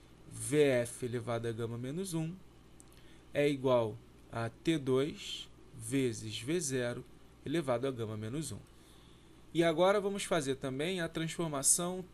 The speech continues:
três quatro. A transformação três quatro, que é uma expansão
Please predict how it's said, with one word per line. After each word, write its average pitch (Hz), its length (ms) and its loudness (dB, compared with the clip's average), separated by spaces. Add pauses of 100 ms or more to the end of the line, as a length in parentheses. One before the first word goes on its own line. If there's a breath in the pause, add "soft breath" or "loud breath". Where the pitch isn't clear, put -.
(160)
três 196 560 4
quatro. - 680 -4 (580 loud breath)
A 131 120 -2
transformação 131 1000 -4 (180)
três 156 400 -2
quatro, 151 520 -2
que 156 120 -2
é 135 40 4
uma 131 160 -2
expansão 139 920 -2